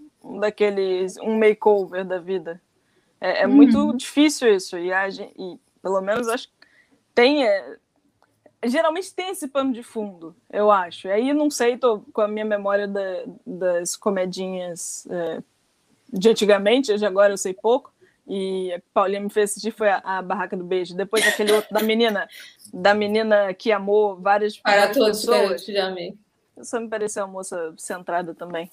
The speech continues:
Speaker 1: mas tudo bem. E, e tem, é, tem esse hábito, o sujeito você sabe que está vendo que tá mais ou menos, mas você vai assim mesmo que você precisa ir, porque vai valer a pena, não, aí vai se moldar alguma coisa. Eu... sabe, vai,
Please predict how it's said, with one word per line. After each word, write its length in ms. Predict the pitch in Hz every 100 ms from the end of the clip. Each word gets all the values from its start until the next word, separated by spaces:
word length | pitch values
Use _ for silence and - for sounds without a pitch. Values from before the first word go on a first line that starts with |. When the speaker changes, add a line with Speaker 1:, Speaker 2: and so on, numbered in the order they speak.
| -
Speaker 1:
mas 140 | 160
tudo 180 | 180 175
bem. 160 | 160 - _ _ _ _ _ _
E, 280 | 135 160 226
e 40 |
tem, 420 | 214 262 339 403 285
é, 180 | 220
tem 280 | 214 269 311
esse 260 | 359 - 359
hábito, 560 | 285 247 214 196 190
o 80 | 190
sujeito 420 | 202 226 240 302
você 140 | - 302
sabe 480 | - 254 339 392 381
que 140 | 311
está 220 | - 320
vendo 300 | 254 294 381
que 60 | 370
tá 180 | - 339
mais 260 | 330 330
ou 120 | 330 277
menos, 640 | 247 247 208 190 185 185
mas 220 | 196 214
você 180 | - 262
vai 300 | 202 233 285
assim 220 | - 311
mesmo 220 | 277 311
que 120 | 320 -
você 100 | 294
precisa 640 | 349 285 262 285 302 311
ir, 160 | 269 226
porque 140 | 202
vai 180 | 196 233
valer 220 | 247 247
a 80 | 254
pena, 280 | - 240 220
não, 160 | 247
aí 160 | 240 240 -
vai 260 | 202 214 277
se 220 | - 294
moldar 560 | 262 - 269 190 202 277
alguma 420 | 285 254 269 277
coisa. 640 | - 214 262 240 202 202 294
Eu... 120 | - - _ _ _ _ _ _ _ - _ _ _ _ _ _
sabe, 340 | 269 262 233
vai, 360 | 220 214 269